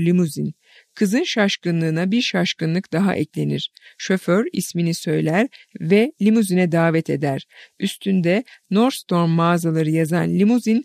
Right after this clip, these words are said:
staj yaptığı ajansın önüne gelir. Çalışanlar pencereye yığılır. Alkışlar, bağırışlar arasında otomobilden iner.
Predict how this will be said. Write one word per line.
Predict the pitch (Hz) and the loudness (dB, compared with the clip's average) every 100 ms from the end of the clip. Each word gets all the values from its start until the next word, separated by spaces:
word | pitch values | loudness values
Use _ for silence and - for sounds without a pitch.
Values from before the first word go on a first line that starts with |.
| - _ | -6 _
staj | - 202 254 262 202 | -16 -2 0 2 2
yaptığı | 175 - - 170 | 0 -2 -6 -2
ajansın | 175 175 170 170 214 226 | 0 0 -2 -2 -4 -2
önüne | 180 180 175 | 2 2 2
gelir. | 160 160 143 - _ _ - | 0 -2 -2 -6 _ _ -12
Çalışanlar | - 185 190 202 185 185 208 285 | -4 -2 0 0 0 2 0 -2
pencereye | 226 202 190 175 165 160 | 0 2 4 2 2 0
yığılır. | 160 160 156 147 147 _ - _ | 2 0 0 -2 -6 _ -20 _
Alkışlar, | - 170 - 175 - 160 185 185 | 0 0 -2 -8 -2 0 0 2
bağırışlar | 165 165 165 165 160 175 | 2 2 0 -2 -2 -2
arasında | 170 175 - 175 175 196 | 0 -2 -4 -4 -2 -2
otomobilden | 175 - 175 165 160 175 170 | -6 -4 -4 -2 -2 -2 -2
iner. | - 165 151 147 | -2 -2 -2 -6